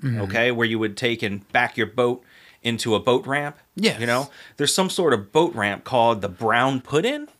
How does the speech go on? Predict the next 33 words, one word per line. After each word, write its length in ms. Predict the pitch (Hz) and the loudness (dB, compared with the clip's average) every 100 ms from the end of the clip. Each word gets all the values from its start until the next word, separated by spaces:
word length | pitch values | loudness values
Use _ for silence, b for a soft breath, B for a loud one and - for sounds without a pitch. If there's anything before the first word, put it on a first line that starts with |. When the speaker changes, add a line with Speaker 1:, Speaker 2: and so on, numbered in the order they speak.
| 156 | -6
Speaker 1:
Okay. 360 | 135 113 143 220 b _ | -2 -2 -2 -6 b _
Speaker 2:
It 120 | 131 | 0
is 200 | 139 123 | 2 2
an 100 | 117 151 | -2 -2
area 460 | 190 127 104 113 117 | 0 2 0 -2 -4
where 100 | 120 | -2
you, 180 | 107 98 | -2 -4
you 100 | 123 | -6
know, 100 | 104 | -6
would 240 | 95 110 98 | -4 -6 -2
put 220 | 143 - | -4 -2
your 80 | 104 | -2
boat 240 | 156 180 | 0 0
into 180 | 107 104 | -2 -6
the 60 | |
water. 340 | 92 87 92 98 - | -4 -2 -2 -4 -4
Speaker 1:
Right. 260 | 240 107 104 | -2 -2 -2
Speaker 2:
And 120 | 117 | 0
a 40 | |
lot 160 | 117 123 | 2 2
of 80 | 120 | 0
people 200 | 120 110 | -4 -6
have 80 | 104 | -4
thought, 360 | - 107 - | 0 0 0
you 60 | 110 | -4
know, 140 | 107 | -2
Speaker 1:
Maybe 240 | 113 113 113 | -2 -4 2
Speaker 2:
there 160 | 123 120 | 4 4
Speaker 1:
it's 80 | 123 | 2
Speaker 2:
is 80 | 117 | 2
a 40 | |
Speaker 1:
that. 180 | 113 113 | 2 4
Speaker 2:
line 580 | 135 196 147 110 123 | 4 4 2 0 -4